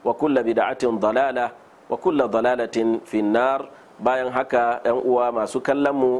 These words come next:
assalamu alaikum wa rahmatullahi wa barakatuhu. Barkanmu da sake saduwa a wannan shiri mai albarka,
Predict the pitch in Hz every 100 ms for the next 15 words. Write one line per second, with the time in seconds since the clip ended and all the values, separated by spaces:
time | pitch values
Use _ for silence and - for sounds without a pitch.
0 | - - 123 120 117 120 110 107 127 127
1 | 139 120 120 - 104 110 117 117 107 101
2 | 104 127 120 117 117 - 104 101 - 107
3 | - 82 80 - - - - - 120 139
4 | 131 117 113 107 135 139 123 117 110 127
5 | 139 143 113 127 135 127 123 123 - -
6 | - - 131 127 117 110 107 107 139 143
7 | 135 131